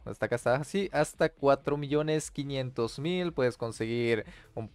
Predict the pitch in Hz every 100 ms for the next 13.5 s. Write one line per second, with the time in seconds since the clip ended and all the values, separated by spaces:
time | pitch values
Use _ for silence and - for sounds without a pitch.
0 | - 165 196 - 381 127 110 - 117 101
1 | 101 127 139 123 110 104 - - 151 151
2 | 143 143 143 139 135 107 107 123 131 131
3 | 127 120 110 - - - 113 - 110 107
4 | 107 104 107 120 123 117 107 107 117 143
5 | 143 110 - 113 - 107 120 139 139 135
6 | 139 - - 190 226 202 - 143 135 -
7 | 120 117 117 113 107 101 98 147 214 254
8 | 185 190 175 175 247 - 139 131 131 170
9 | 202 202 202 220 214 233 190 156 160 151
10 | 147 135 120 113 117 107 123 131 147 -
11 | 226 156 127 165 143 156 127 123 214 -
12 | - - 170 185 - 123 123 143 160 -
13 | 120 117 110 107